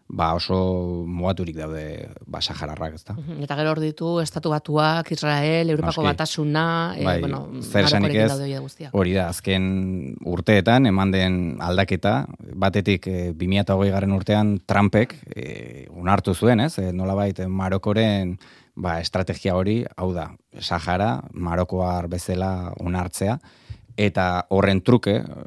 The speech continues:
Speaker 1: esan daiteke, Marokok aldi berean Israel, eh, ba, Israelekin akordio diplomatiko bat, eh, ba, bermatu zuen, eta gainera, ba, lehendabizikoz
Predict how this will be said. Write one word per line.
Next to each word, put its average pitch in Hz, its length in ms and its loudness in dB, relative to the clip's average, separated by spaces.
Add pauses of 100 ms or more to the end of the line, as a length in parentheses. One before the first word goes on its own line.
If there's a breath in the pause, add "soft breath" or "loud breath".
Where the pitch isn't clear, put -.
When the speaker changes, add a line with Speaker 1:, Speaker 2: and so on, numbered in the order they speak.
(280)
Speaker 1:
esan 95 240 -4
daiteke, 92 640 -2
Marokok 92 600 0
aldi 92 240 -2
berean 104 380 2 (220)
Israel, 90 560 0 (180)
eh, 82 260 -10
ba, 82 380 -12
Israelekin 92 720 -4 (260 loud breath)
akordio 92 500 2
diplomatiko 92 600 -2
bat, 92 240 -2
eh, 87 600 -6
ba, - 400 -12
bermatu 85 460 -4
zuen, 120 240 2
eta 90 220 -2
gainera, 92 320 -2
ba, 92 140 -4
lehendabizikoz 92 1040 -4